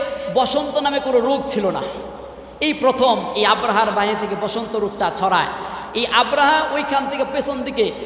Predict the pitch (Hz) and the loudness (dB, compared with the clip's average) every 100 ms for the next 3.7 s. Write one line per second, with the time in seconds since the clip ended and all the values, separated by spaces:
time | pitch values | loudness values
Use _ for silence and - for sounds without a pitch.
0 | - - 254 262 262 - 254 254 254 254 | -6 2 4 4 4 2 0 2 4 4
1 | 247 247 233 240 247 247 214 220 202 - | 2 -2 -2 0 2 2 0 0 0 -2
2 | - - - - - - - 226 285 285 | -4 -8 -10 -12 -14 -14 2 2 4 2
3 | 285 262 269 269 269 254 | 4 4 4 6 6 6